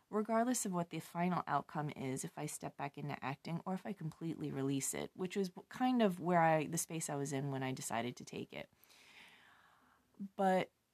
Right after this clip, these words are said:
mostly it is releasing energy that has been stuck for a very long time.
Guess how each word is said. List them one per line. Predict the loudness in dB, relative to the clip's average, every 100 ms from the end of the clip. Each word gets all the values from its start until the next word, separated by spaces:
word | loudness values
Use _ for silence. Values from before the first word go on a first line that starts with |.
| -20 _ _ _ _ _ _ _ _ _ _ _ _
mostly | 4 4 4 2 0 0
it | 2
is | 0 0
releasing | 0 0 0 -2 -2
energy | -2 -2 -2 -4
that | 0 -2 -2 _ _ -10
has | -4 -4
been | -2 -4
stuck | -4 -6 -8 -8
for | -8 -6
a | -2
very | 0 0
long | 0 -2 -4
time. | -4 -4 -4